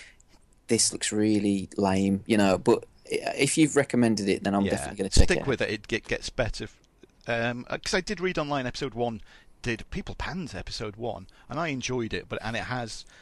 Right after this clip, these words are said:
Speaker 2: from there, just got progressively better and better with each episode. I mean, we've literally belly laughed at some of the stuff that's been <laughs> going on, and it's not often you watch a comedy and you're actually, you know, laughing out loud.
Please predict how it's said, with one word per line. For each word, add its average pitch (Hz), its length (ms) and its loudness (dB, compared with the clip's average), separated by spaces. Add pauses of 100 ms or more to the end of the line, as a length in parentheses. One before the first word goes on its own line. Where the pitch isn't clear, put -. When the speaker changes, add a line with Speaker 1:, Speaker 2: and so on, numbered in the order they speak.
(200)
Speaker 2:
from 120 300 -4
there, 107 280 0
just - 220 -10
got - 200 -10
progressively 98 600 -12
better - 340 -8
and - 80 -14
better - 320 -10
with 101 120 -16
each - 160 -12
episode. 92 520 -10 (200)
I 117 40 -14
mean, 113 140 -6
we've 123 260 -2
literally 117 460 -4
belly 104 420 -4
laughed - 540 -10 (320)
at 101 140 -8
some 117 180 -6
of 104 60 -8
the 98 80 -10
stuff - 300 -10
that's - 140 -14
been 104 140 -12
<laughs> - 180 -10
going 135 200 -2
on, 104 160 -4
and 107 80 -8
it's 123 160 -8
not 117 100 0
often 104 400 0 (260)
you 117 140 -6
watch 104 220 -8
a - 20 -16
comedy 104 420 -6
and 107 120 -8
you're 107 120 -6
actually, 107 340 -4
you 107 100 -10
know, - 180 -10
laughing 110 520 -4
out 92 220 -10
loud. 92 480 -8